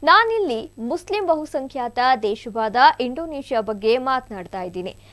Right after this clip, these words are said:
ಇಂಡೋನೇಷ್ಯಾದ ಜನಸಂಖ್ಯೆ ಸುಮಾರು ಇಪ್ಪತ್ತೈದು ಕೋಟಿ. ಇಂಡೋನೇಷ್ಯಾ ವಿಶ್ವದ ಅತಿ ಹೆಚ್ಚು ಮುಸ್ಲಿಂ ಜನಸಂಖ್ಯೆಯನ್ನ ಹೊಂದಿರುವ ದೇಶವಾಗಿದೆ. ಆದ್ರೆ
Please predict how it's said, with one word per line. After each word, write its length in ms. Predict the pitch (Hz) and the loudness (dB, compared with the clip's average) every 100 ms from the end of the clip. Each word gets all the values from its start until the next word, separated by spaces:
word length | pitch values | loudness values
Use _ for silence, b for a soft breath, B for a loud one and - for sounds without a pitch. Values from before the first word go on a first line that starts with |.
| b - | b -2
ಇಂಡೋನೇಷ್ಯಾದ 760 | 262 302 294 262 262 247 240 247 247 | 4 4 4 0 -2 0 2 2 2
ಜನಸಂಖ್ಯೆ 680 | 247 220 220 226 226 247 | 0 -6 -4 -4 2 2
ಸುಮಾರು 320 | 302 285 285 | 2 2 2
ಇಪ್ಪತ್ತೈದು 600 | 285 - 294 277 330 370 | 2 -2 0 2 2 0
ಕೋಟಿ. 340 | 359 233 190 208 - b b 294 | -2 -4 -4 -6 -10 b b 2
ಇಂಡೋನೇಷ್ಯಾ 600 | 349 415 427 415 - 370 | 4 2 2 -2 2 4
ವಿಶ್ವದ 460 | 370 269 - - 269 320 339 | 4 0 -6 -4 4 4 4
ಅತಿ 220 | 262 277 | 0 -2
ಹೆಚ್ಚು 520 | 262 320 - - 392 | -4 -4 -4 -2 -2
ಮುಸ್ಲಿಂ 420 | 349 277 - 302 | -2 -6 -8 -8
ಜನಸಂಖ್ಯೆಯನ್ನ 760 | 262 233 240 262 240 233 233 226 247 | -6 -6 -6 -8 -8 -6 -4 2 2
ಹೊಂದಿರುವ 480 | 254 220 214 196 208 320 | 2 -2 -4 -4 -2 -2
ದೇಶವಾಗಿದೆ. 880 | 311 226 202 190 185 190 - - - - | -2 -4 -4 -6 -6 -6 -8 -10 -12 0
ಆದ್ರೆ 580 | 247 277 240 277 - | 2 4 2 0 -4